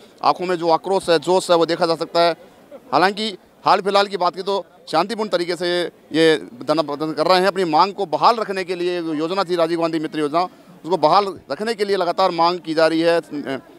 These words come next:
शांतिपूर्ण तरीके से। तो और भी युवा जुड़ चुके हैं। सर, क्या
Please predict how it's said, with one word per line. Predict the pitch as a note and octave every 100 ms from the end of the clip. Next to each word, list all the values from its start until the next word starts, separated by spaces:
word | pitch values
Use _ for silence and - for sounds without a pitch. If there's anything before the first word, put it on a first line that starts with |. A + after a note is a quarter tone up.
| - -
शांतिपूर्ण | D#3 E3+ F#3
तरीके | E3 D#3+ E3
से। | E3 D#3+ - - - - -
तो | F3
और | G#3
भी | A3 A3+
युवा | G#3 G#3 G3+ - - C#3+
जुड़ | F#3+
चुके | F#3+ F3+
हैं। | E3+
सर, | G#3+
क्या | G3 G3+ G3 F3